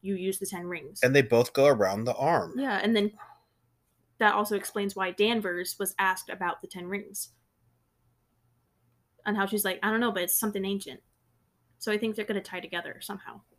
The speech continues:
Speaker 2: That is very, that's a very good point. That's very interesting. Okay. Okay.
Speaker 1: Anyway,
Speaker 2: So
Speaker 1: so that's my theory.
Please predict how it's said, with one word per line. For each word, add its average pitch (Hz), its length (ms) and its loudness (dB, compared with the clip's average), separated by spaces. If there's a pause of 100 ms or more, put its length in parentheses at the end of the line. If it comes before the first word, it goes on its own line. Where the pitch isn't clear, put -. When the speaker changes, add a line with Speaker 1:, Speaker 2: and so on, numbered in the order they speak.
(120)
Speaker 2:
That 165 200 8
is 123 140 4
very, 117 360 6
that's 131 260 2
a 120 40 2
very 101 260 6
good 95 180 0
point. - 360 2 (1120)
That's 170 200 2
very 101 400 4
interesting. 208 520 0 (1500)
Okay. 156 440 8 (1600)
Okay. 139 440 4 (1200)
Speaker 1:
Anyway, 196 160 -6
Speaker 2:
So 185 60 -2
Speaker 1:
so 147 180 12 (100)
that's 127 120 4
my 190 160 -2
theory. 165 400 -14